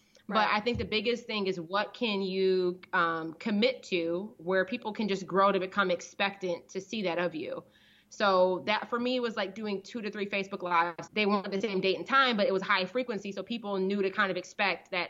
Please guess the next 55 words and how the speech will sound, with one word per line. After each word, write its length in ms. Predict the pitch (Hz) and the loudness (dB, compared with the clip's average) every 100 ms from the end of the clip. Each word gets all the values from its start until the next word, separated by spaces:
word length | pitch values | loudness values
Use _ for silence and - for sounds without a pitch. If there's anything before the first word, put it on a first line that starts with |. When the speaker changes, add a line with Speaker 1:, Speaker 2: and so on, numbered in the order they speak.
| - - | -8 -14
Speaker 1:
she's 260 | - 233 | -6 -2
gonna 160 | 202 190 | 0 2
be 120 | 185 | 4
live, 440 | 185 180 175 170 170 | 4 6 4 0 -4
you 80 | 185 | -8
know, 300 | 165 165 - - 165 - | -6 -8 -12 -20 -16 0
this 220 | 254 254 | 0 2
week 160 | 254 214 | -4 -2
or 80 | |
next. 220 | 196 202 208 | -2 -2 -2
Like, 160 | 202 | -2
it's, 300 | 208 - - _ _ _ _ - _ - | -4 -8 -20 _ _ _ _ -20 _ 0
they 200 | 208 254 | 4 4
just 140 | 254 | 2
grew 200 | 208 254 | 0 2
to 240 | 240 202 220 | 2 0 -6
expect 460 | 208 - 233 220 | -6 -2 0 0
the 140 | 208 - | -6 -6
inconsistency 960 | 220 214 202 220 202 208 214 196 202 151 | -6 -4 -6 -6 -6 -6 -6 -6 -6 -2
of 180 | 190 | 0
it. 260 | 240 302 - _ _ _ - | 0 -2 -6 _ _ _ 2
Um, 580 | 208 196 185 180 175 - | 6 6 6 2 -4 -2
but 100 | 208 | 0
because 300 | 202 208 233 | 0 -2 2
I 80 | 214 | 2
was 160 | 214 202 | 2 0
showing 300 | 220 214 196 | -2 -2 -2
up 120 | 190 | -4
frequently, 840 | - 214 208 269 269 294 294 285 _ | -6 -6 0 2 2 -2 -4 -6 _
it, 240 | 208 202 - 180 - - | -4 -4 -6 -14 -8 0
to 120 | 233 | 2
them, 600 | 175 247 240 196 190 196 - | 4 4 4 2 0 -2 -8
to 100 | 196 | -4
the 80 | |
viewer, 500 | 170 170 240 202 180 | -4 -2 0 2 4
it 160 | 170 185 | 4 2
really 240 | 214 220 | 0 2
didn't 180 | 196 196 | 2 0
seem 300 | 196 208 190 | -2 0 2
like, 380 | 180 175 170 - _ - | 4 2 0 -6 _ -10
they 280 | 180 226 | 0 4
didn't 160 | 262 247 | 6 6
even 240 | 233 202 | 4 4
notice 320 | 190 196 180 180 | 6 6 4 2
the 80 | |
fact 200 | 180 180 | -4 -2
that 100 | 175 | -2
it 60 | 165 | -2
wasn't 280 | 185 175 165 | -2 -2 -6
at 40 | |
the 80 | 170 | -6
same 280 | - 170 165 | -2 0 2
date 180 | 165 165 | -2 -2
or 80 | |
time. 400 | 156 156 - - | -6 -6 -6 -12